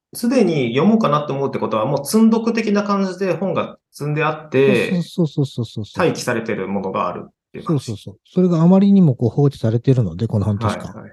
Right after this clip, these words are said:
Speaker 1: はいはい。
Speaker 2: なんで、いい加減ちょっと手つけようかなと思って、実はもう二千二十二年のね、十二月の、えー、二十日以降ですね。まあ、言うたら、これ目標どうしようかなって考えてるあたりでちょっと読み始め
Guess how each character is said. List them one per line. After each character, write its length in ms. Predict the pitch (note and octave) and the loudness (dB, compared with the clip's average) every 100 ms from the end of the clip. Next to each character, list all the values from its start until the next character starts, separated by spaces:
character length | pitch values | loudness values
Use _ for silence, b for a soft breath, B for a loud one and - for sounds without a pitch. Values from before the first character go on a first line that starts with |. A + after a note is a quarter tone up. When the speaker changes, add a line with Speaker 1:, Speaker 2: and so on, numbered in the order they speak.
| _ | _
Speaker 1:
は 100 | A2 | -18
い 20 | |
は 60 | - | -18
い。 40 | _ _ _ | _ _ _
Speaker 2:
な 100 | - | 0
ん 40 | C3+ | 2
で、 80 | B2 | 4
い 60 | |
い 40 | C3+ | 4
加 120 | C#3+ | 6
減 160 | D3 | 6
ち 80 | C#3+ | 4
ょ 40 | C#3 | 2
っ 20 | |
と 80 | A2+ | 0
手 180 | A#2+ | 0
つ 100 | A2 | 0
け 80 | - | 0
よ 80 | A2 | 0
う 20 | |
か 120 | G#2 | 2
な 220 | G2+ C3 C3+ - | 4 4 2 -2
と 80 | A#2 | 0
思 160 | B2 | 2
っ 40 | C3+ _ _ | 0 _ _
て、 180 | F3 C#3 | 4 4
実 260 | D3+ - | 2 2
は 60 | D#3+ | 2
も 200 | G#2 G2+ | 2 -2
う 60 | |
二 160 | A2+ C#3 | 4 2
千 220 | - C3+ | 4 4
二 120 | B2+ | 4
十 100 | A#2 | 4
二 140 | A2 B2 | 4 4
年 160 | A2+ | 4
の 100 | F#2 | 2
ね、 160 | F#2 G2 | -2 -4
十 200 | A2+ B2+ | 4 6
二 140 | C3+ C3+ | 8 6
月 300 | G#2+ - G#2 | 4 0 -4
の、 840 | G2 F#2+ F#2+ F#2+ F#2 F#2 F2 - _ _ _ _ _ _ _ _ | -2 0 0 -2 -2 -2 -4 -8 _ _ _ _ _ _ _ _
え 400 | G2+ G2 F#2+ F#2+ | -6 -4 -4 -6
ー、 20 | G2 | -8
二 140 | - | -10
十 140 | - | -10
日 160 | - C#3 | 0 4
以 100 | C#3 | 4
降 400 | - G2+ F2+ F#2 - | 2 -2 -2 -8 -12
で 80 | - | -10
す 140 | - | -2
ね。 100 | A#2 | 2
ま 120 | B2+ | 6
あ、 20 | |
言 100 | C3+ D#3+ | 6 6
う 20 | |
た 100 | A#2+ | 2
ら、 80 | G#2 | -4
こ 160 | - | 2
れ 60 | C3 | 4
目 140 | E3+ | 4
標 200 | - F#3+ | 4 2
ど 80 | F3+ | 4
う 60 | F#3+ | 2
し 80 | E3 | 2
よ 60 | |
う 20 | |
か 80 | C#3 | 0
な 80 | C3+ | -2
っ 20 | |
て 80 | C3+ | 0
考 200 | D3+ D#3 | 0 2
え 60 | D3+ | 0
て 100 | C#3+ | 0
る 140 | C#3 | -2
あ 60 | C3 | -2
た 120 | C3 | -4
り 100 | F#2+ | -4
で 80 | F#2+ | -6
ち 60 | |
ょ 20 | C3 | -4
っ 20 | |
と 80 | A2+ | 0
読 140 | G#2+ | 4
み 80 | B2 | 4
始 220 | A#2 B2+ | 4 4
め 120 | C3+ | 4